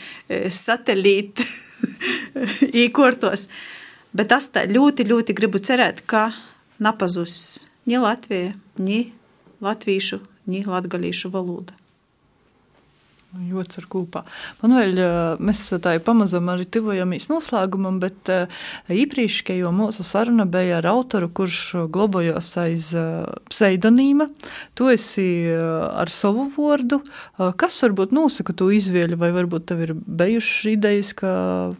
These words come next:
Speaker 2: varētu rakstīt ar kādu pseidonīmu, vai tomēr, ka tu skaidri zini, ka tu gribi pazarodēt kā Aelita Andrejeva?
Speaker 1: Es par to neesmu domājis. Es,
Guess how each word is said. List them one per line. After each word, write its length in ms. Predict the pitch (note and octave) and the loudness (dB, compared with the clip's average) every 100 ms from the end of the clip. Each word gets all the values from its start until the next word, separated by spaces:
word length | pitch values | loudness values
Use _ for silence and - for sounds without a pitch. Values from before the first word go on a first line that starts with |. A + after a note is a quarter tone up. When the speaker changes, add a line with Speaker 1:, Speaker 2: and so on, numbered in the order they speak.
| _ | _
Speaker 2:
varētu 640 | G#3 F#3+ G3 G3 - F#3+ | -8 -2 0 2 0 -2
rakstīt 400 | F#3 - E3 E3+ | -6 -4 -4 -4
ar 80 | E3+ | -6
kādu 240 | F3+ E3+ E3+ | -6 -6 -4
pseidonīmu, 640 | - G3+ G3 G3 F#3+ F#3 E3 | -4 -2 -2 -2 -2 -2 -2
vai 140 | E3 | -2
tomēr, 400 | F3 F3+ F3 E3 | -2 -4 -4 -6
ka 160 | - E3+ | -10 -14
tu 240 | - E3 | -8 -8
skaidri 480 | - - F3+ E3+ E3+ | -6 -2 -2 -2 -4
zini, 220 | F3+ F3 | -2 -4
ka 100 | F3 | -6
tu 80 | E3+ | -6
gribi 320 | E3+ F3+ E3+ | -4 -4 -4
pazarodēt 640 | E3+ F#3 F3+ F#3 F3 E3+ - | -6 -4 -2 -2 -2 -4 -6
kā 160 | E3 E3+ | -4 -2
Aelita 560 | F#3 F3 F3 F3+ F3+ F3 | -2 -2 -4 -4 -4 -2
Andrejeva? 560 | F3 F3+ F3+ F3 F3 F3 - _ - - - _ _ _ - | -2 -2 -2 -2 -4 -8 -16 _ -20 -20 -20 _ _ _ -8
Speaker 1:
Es 140 | A3+ - | -6 -2
par 160 | C4 | -4
to 160 | - D4 | 4 8
neesmu 400 | D4 B3 G#3+ G3 | 8 8 2 0
domājis. 500 | A#3+ A#3+ G3 E3+ F3+ | 2 2 2 2 0
Es, 120 | F#3+ | 4